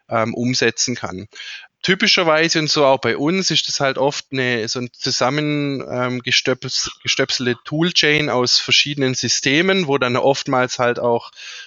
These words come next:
Portale oder User Interfaces involviert sind, wo es halt ni-, wo es halt schwierig ist, so einen ganzen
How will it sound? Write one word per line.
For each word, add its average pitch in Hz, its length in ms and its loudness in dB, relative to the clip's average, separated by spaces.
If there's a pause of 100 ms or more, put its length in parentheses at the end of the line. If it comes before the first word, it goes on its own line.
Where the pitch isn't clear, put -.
(100)
Portale 143 720 2
oder 127 140 0
User 147 340 -2
Interfaces 147 680 -2
involviert 143 600 0
sind, 135 140 -4
wo 131 100 0
es 127 100 0
halt 127 160 0
ni-, 143 160 -2
wo 127 140 -2
es - 120 -2
halt 123 200 0
schwierig 156 420 0
ist, 139 220 0
so 135 80 2
einen 127 240 0
ganzen 151 540 2